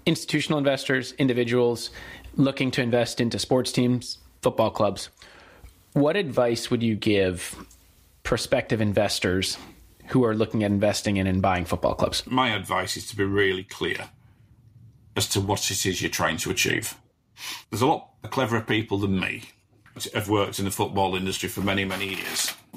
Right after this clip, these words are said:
Speaker 2: Traditionally, the same mistakes tend to be made. I,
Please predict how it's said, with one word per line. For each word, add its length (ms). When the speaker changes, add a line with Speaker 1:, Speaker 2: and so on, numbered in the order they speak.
Speaker 2:
Traditionally, 800
the 80
same 320
mistakes 680
tend 220
to 100
be 120
made. 340
I, 320